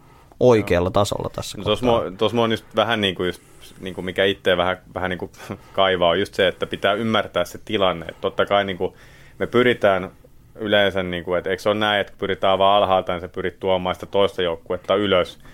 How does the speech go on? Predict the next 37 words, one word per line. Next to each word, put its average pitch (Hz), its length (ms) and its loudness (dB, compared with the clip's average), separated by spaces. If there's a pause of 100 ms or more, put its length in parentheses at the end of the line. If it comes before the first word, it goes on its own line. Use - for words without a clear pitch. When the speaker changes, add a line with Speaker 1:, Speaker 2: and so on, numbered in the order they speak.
(420)
Speaker 2:
jolloin 95 280 4
sinne 95 240 0
sitten, - 360 -2
jos 90 140 4
ne 95 100 -2
nyt 95 220 -6
esimerkiksi 95 420 -2
prässää 98 360 0
ylhäällä 95 340 2
kuudella 92 460 0
äijällä, 85 260 -2
niin 82 120 -12
se - 60 -20
tarkoittaa, 87 480 -2
että 85 60 -4
niillä 87 160 -6
on 87 60 -6
neljä 90 320 2
äijää 85 240 0
jollain 85 300 -2
tavalla 82 320 -2
siellä 87 300 0
alhaalla. 82 480 0 (580)
Ja, 85 180 -2
ja 95 160 0
silloin 95 300 0
toivon 95 320 2
mukaan 87 380 -2
sit 85 200 -8
on, 85 260 -4 (220)
jos 104 280 0
ne 98 100 -4
makaa 98 500 4
alhaalla, 95 420 2
niin 90 120 -6
sit 98 140 -10
se 92 120 -6